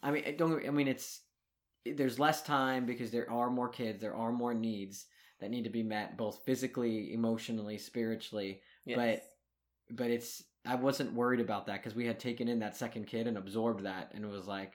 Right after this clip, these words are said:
Speaker 1: "It'll be fine."
Speaker 2: Yeah.
Speaker 1: You know, "It'll be fine." And, well, yeah, we can do that now. It, Kaylee being old, when the
Speaker 2: Yes.
Speaker 1: oldest, all of a sudden, 'cause A-, Kaylee no longer was two.
Speaker 2: Right.
Speaker 1: She was four.
Speaker 2: Yeah.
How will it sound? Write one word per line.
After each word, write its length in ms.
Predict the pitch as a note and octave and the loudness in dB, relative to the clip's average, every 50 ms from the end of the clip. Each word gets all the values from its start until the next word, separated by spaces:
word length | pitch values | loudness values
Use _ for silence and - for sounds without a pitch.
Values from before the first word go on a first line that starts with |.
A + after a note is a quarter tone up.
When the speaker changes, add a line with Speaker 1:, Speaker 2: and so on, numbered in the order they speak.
| - _ - | -18 _ -6
Speaker 1:
"It'll 200 | - E3 E3 C#3+ | -4 0 2 2
be 80 | B2 | 2
fine." 340 | - - F2+ F2+ F2 - - - _ _ _ - | 0 -2 -6 -8 -10 -12 -14 -16 _ _ _ -10
Speaker 2:
Yeah. 260 | F#3 D3+ B2+ G#2 - - - - - _ - | -6 -4 -4 -4 -4 -8 -12 -18 -20 _ -6
Speaker 1:
You 140 | - C3 A#2 | -2 0 0
know, 180 | A2+ A2 A2+ - | 2 2 0 0
"It'll 160 | - C#3 C#3 | 0 2 2
be 120 | C3 B2+ | 2 0
fine." 260 | - - G#2 G#2 - - | 0 -2 -4 -6 -6 -4
And, 520 | - D#3+ E3 D#3+ D#3 C#3 B2+ A#2+ A2+ A2 - _ _ _ _ _ _ _ _ _ _ _ _ _ _ _ _ | -2 0 2 4 4 4 4 2 0 -4 -8 _ _ _ _ _ _ _ _ _ _ _ _ _ _ _ _
well, 440 | - B2+ B2+ A#2+ A2+ A2 G#2+ - - _ _ _ _ _ _ _ _ _ _ _ _ _ _ _ _ _ _ - | 0 2 4 4 4 2 -2 -6 -14 _ _ _ _ _ _ _ _ _ _ _ _ _ _ _ _ _ _ -4
yeah, 220 | C3+ C3 A#2 B2 | -4 -2 -2 -2
we 120 | C3 C3+ C#3+ | -4 -4 -4
can 160 | D3+ C#3 A#2 | -4 -4 -6
do 200 | A2 A2 B2+ A#2 | -4 -2 0 0
that 120 | A#2 F#2 F#2 | 0 0 -2
now. 200 | G#2 G#2 F#2 - - | -2 -4 -6 -6 -6
It, 200 | A#2+ A#2+ - - - - _ _ _ _ | -8 -8 -10 -12 -20 -20 _ _ _ _
Kaylee 460 | - - D#3+ D#3+ E3 E3 D#3 C#3 B2+ A2 | -6 0 2 2 4 4 4 2 2 2
being 240 | B2 A#2+ A#2 G#2+ - | 2 0 0 0 -2
old, 360 | - A2 A2 A2 A2 F#2 - | -2 -2 0 0 -2 0 0
when 140 | - C#3+ B2 | 2 2 2
the 60 | A#2+ | 2
Speaker 2:
Yes. 100 | A#2+ A#2+ | 2 2
Speaker 1:
oldest, 560 | C3+ C#3+ E3 F#3+ F#3+ F#3+ F3 - - - - - _ _ _ _ _ _ _ - | 2 4 4 4 4 4 2 2 -2 -6 -12 -18 _ _ _ _ _ _ _ -2
all 180 | - - A#2+ A#3 | 2 4 6 6
of 80 | A3+ F3 | 6 4
a 60 | D#3 | 2
sudden, 500 | - - - D3 C#3 B2+ A#2+ A2+ G#2 G2 - | 0 0 2 2 2 2 2 0 -2 -4 -6
'cause 200 | - C3+ B2 A#2 - | -4 -4 -4 -2 -2
A-, 260 | D3 D3+ D#3 - - - - | -2 -2 -2 -4 -8 -6 0
Kaylee 320 | - E3+ E3 E3+ E3 D3+ | 2 2 4 4 4 4
no 140 | C#3 C3 C3 | 4 4 4
longer 280 | C3 B2+ C3 C3 A#2 A2+ | 4 4 4 2 2 0
was 200 | G2+ G#2 - - | 0 -2 -6 -8
two. 420 | - - - B2+ A2 F#2 F#2 F#2+ - - | -4 0 2 4 4 2 0 -6 -8 -6
Speaker 2:
Right. 300 | - C3 C3 C3 A#2 - _ _ _ - | -6 -4 -4 -4 -8 -12 _ _ _ -12
Speaker 1:
She 180 | - - C3+ | -4 0 2
was 160 | A#2 A2 G#2+ - | 2 2 0 -2
four. 480 | - - A2+ G2+ E2+ D2 E2+ - - _ - | -2 0 0 0 0 -2 -6 -12 -14 _ -6
Speaker 2:
Yeah. 180 | D3 B2+ - | -4 -4 -4